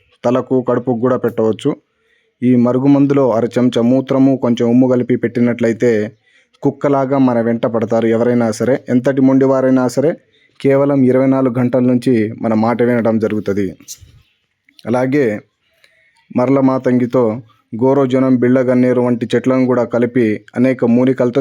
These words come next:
తయారు చేస్తారు. చెడుకు ఉపయోగించవద్దు ఈ యొక్క మరుగుమందుని.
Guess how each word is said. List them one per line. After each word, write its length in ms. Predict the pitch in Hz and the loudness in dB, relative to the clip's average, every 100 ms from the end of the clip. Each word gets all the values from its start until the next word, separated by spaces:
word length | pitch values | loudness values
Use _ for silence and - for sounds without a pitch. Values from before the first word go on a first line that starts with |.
| 127 | 0
తయారు 240 | 120 117 110 | 0 0 -2
చేస్తారు. 420 | 110 - 113 127 190 _ _ _ _ _ _ - | -2 -2 -2 -2 -4 _ _ _ _ _ _ -4
చెడుకు 320 | 135 151 147 131 | -2 0 0 0
ఉపయోగించవద్దు 680 | 143 131 131 127 123 113 120 | 0 0 0 0 0 0 0
ఈ 40 | |
యొక్క 160 | 120 120 | 0 0
మరుగుమందుని. 580 | 117 123 127 120 117 127 | 0 2 2 0 0 -2